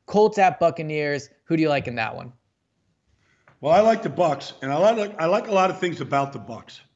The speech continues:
Speaker 2: When you look at their front seven, they've got playmakers everywhere. And they showed up against Jacksonville last week. They had to make a quarterback change. They kept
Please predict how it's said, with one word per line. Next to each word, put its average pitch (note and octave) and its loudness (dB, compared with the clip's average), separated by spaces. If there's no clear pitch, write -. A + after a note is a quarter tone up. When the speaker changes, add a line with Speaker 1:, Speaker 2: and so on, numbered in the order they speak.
Speaker 2:
When F3 0
you F#3 -2
look B3 0
at E3+ 0
their D#3+ 4
front E3+ 0
seven, G#2+ -2
they've E3 0
got E3+ 0
playmakers C#3 -2
everywhere. A#2+ -6
And C3 -4
they C#3 0
showed F3 2
up D#3+ 0
against C3+ -4
Jacksonville C3+ -6
last B2 -6
week. B2+ -8
They A2+ -6
had B2 -4
to B2 -6
make B2+ -8
a B2 -12
quarterback C3 -4
change. B2 -6
They A2 -8
kept - -16